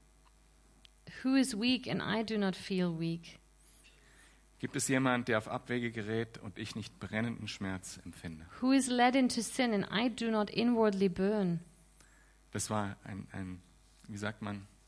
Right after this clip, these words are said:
Speaker 2: das war in seinem Herzen, hat es so gebrannt, für Jesus das zu tun, im Lichte dessen, was wir vorher gesagt haben, wer Jesus ist, das zu tun, dass er sich gefreut hat, wie unser Vers sagt, das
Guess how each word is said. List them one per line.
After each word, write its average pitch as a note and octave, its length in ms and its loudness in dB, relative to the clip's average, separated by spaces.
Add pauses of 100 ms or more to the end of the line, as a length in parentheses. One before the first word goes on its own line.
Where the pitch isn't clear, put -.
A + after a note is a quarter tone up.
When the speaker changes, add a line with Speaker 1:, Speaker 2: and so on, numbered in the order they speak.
(380)
Speaker 2:
das - 200 -8
war G#2+ 160 0
in A#2 100 -4
seinem G#2+ 220 2
Herzen, B2 340 0
hat A2+ 140 0
es G#2 140 -4
so C#3 140 2
gebrannt, A#2 720 2 (600)
für - 140 -4
Jesus C3 520 0 (220)
das A#2+ 220 0
zu - 120 -6
tun, C#3+ 440 -2 (260)
im A2 180 0
Lichte D3 340 2
dessen, D3 360 2
was A#2+ 140 -2
wir A#2+ 60 -4
vorher C3 240 0
gesagt B2 200 -2
haben, A2 120 -4
wer A2+ 120 4
Jesus C#3 420 0
ist, - 240 -4
das B2+ 160 -4
zu - 140 -6
tun, B2 400 -4 (640)
dass A2 140 0
er G#2+ 160 0 (100)
sich - 220 -6
gefreut B2+ 500 0
hat, G#2 180 -6
wie G#2+ 80 -6
unser G2+ 160 -6
Vers A2+ 320 -2
sagt, A#2+ 240 -2
das - 260 -4